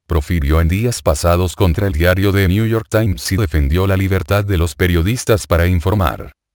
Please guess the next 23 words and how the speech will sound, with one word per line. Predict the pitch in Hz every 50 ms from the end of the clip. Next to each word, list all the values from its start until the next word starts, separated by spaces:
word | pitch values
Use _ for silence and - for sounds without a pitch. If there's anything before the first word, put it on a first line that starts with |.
| _ _ _ _ - -
La | 87 85 82
portavoz | - 95 90 80 - 82 78 78 92 104 95 -
de | 90 80
la | 73 71
Casa | - 87 85 80 76 - 71
Blanca, | 69 85 107 92 78 67 - 80 82 82 82 _ _ -
Karine | 78 71 76 87 98 104 80
Jean-Pierre, | 71 87 85 80 127 120 107 87 65 55 - - _
fue | - - - 98 110 -
cuestionada | - 87 80 - - 85 78 76 90 101 107 117 117
sobre | - - 101 90 92 95
los | 95 98 -
comentarios | - 104 90 80 73 71 - 95 95 98 107 110 101 -
que | - 107 98
hizo | 85 92 98 - - 120 113
el | 90 78 85
mandatario | 82 80 78 87 87 - 87 92 90 87 87 85
mexicano | 85 80 80 90 107 - - 87 90 98 104
el | 80 65 64
jueves | - 117 123 139 156 151 123 -
en | 95 82 82
la | 85 87
mañana, | 95 107 123 127 117 95 85 87 90 92